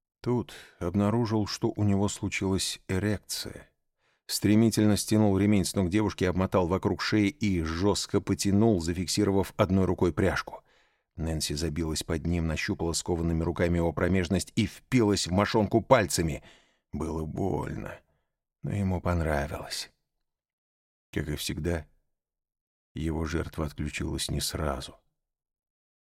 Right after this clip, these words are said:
Когда Нэнси наконец потеряла сознание, он ослабил ремень, давая ей возможность дышать. Пройдут годы, и он будет говорить, что это было его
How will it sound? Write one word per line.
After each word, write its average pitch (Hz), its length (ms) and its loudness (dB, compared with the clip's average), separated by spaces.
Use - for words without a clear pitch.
Когда 104 300 0
Нэнси 107 360 2
наконец 98 440 2
потеряла 98 500 0
сознание, 101 640 2
он 101 220 2
ослабил 95 520 2
ремень, 95 420 2
давая 92 320 2
ей 90 340 2
возможность 85 760 0
дышать. 80 640 -4
Пройдут 120 400 -2
годы, 123 420 -2
и 107 60 -2
он 101 240 2
будет 95 260 -2
говорить, 98 400 0
что - 360 -4
это 104 280 -2
было 98 300 0
его 92 420 0